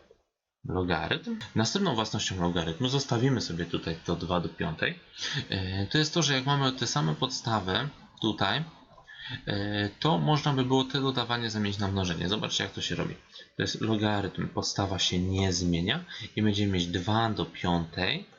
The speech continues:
o tu nawias otworzę, razy po prostu osiem. Tak to można by było rozpisać inaczej. No to ja tutaj to dalej dzielnie sobie przepisuję. E, w nawiasie natomiast dostaniemy dwa do piątej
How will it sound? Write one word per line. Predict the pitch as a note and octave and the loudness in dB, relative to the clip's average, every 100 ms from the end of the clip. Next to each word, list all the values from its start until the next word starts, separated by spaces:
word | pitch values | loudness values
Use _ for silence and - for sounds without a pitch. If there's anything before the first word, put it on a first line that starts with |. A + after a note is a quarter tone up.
| _ _ _ _ - | _ _ _ _ -8
o | F2+ | -6
tu | - F#2+ | -2 2
nawias | F#2 E2+ E2+ | 4 2 0
otworzę, | - - F2+ - - _ - | -6 -8 -8 -8 -18 _ -2
razy | G2+ G#2+ C3+ D3+ C#3+ C3 | 0 4 6 8 6 4
po | D3+ D3+ | 2 2
prostu | D3+ D3 - - | 2 -2 -2 -2
osiem. | C3+ B2 - F2 - _ _ _ _ _ _ _ _ _ _ _ _ _ _ | 0 0 -2 -4 -12 _ _ _ _ _ _ _ _ _ _ _ _ _ _
Tak | B2+ - | -6 -4
to | A2 | -2
można | G#2 G2 | 0 0
by | G2 F2+ | 0 2
było | F2+ E2+ | 2 2
rozpisać | F#2 F2+ G#2+ F#2 F2 F2+ | 2 0 -2 -4 -4 -2
inaczej. | E2 E2 D#3+ E3 - - - - | 0 0 0 -2 -8 -10 -6 -4
No | F3 | 0
to | - | 2
ja | D#3+ | 2
tutaj | C3 G#2 F2+ | 0 -2 -2
to | F2 | -2
dalej | F2 B2 B2+ A2+ F2 | 0 0 0 0 -2
dzielnie | F2+ G2+ F#2+ E2 | 2 2 2 -2
sobie | - E2 | -2 -2
przepisuję. | - - B2+ - - - F2 E2+ F#2+ A2+ - - - C3 - | -2 -2 -2 -4 -8 -4 -2 0 0 -2 -8 -8 -4 -4 -4
E, | F#2 F2+ F2+ F2+ | -4 -2 0 0
w | E2+ F#2 | 2 2
nawiasie | G#2+ C3 D3 - | 4 4 2 0
natomiast | G2 G#2+ G2+ F#2 | -2 -2 -2 -2
dostaniemy | F2+ - F#2 F2 E2+ | -2 -2 0 2 2
dwa | F2 G2+ | 2 0
do | G2 | 0
piątej | - G2 F2 E2+ | -2 -2 -2 -6